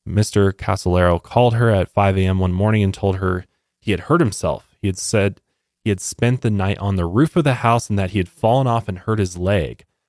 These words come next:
Several days later, however, Mister Webster called Miss Clink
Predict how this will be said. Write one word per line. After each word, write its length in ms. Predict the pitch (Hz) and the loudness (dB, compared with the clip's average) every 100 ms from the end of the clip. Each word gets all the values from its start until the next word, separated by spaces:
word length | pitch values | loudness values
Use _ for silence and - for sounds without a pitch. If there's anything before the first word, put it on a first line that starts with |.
| - | -4
Several 260 | - 117 | 2 2
days 220 | 113 104 | 4 2
later, 240 | 104 104 101 | 4 2 2
however, 320 | 95 92 92 | 2 0 0
Mister 240 | 95 - | -2 -2
Webster 300 | 95 95 - | -2 -2 -4
called 360 | 82 - 110 120 | -10 0 2 2
Miss 360 | 98 95 - - | 2 0 -2 -10
Clink 460 | - 82 87 - | -8 -6 -4 -8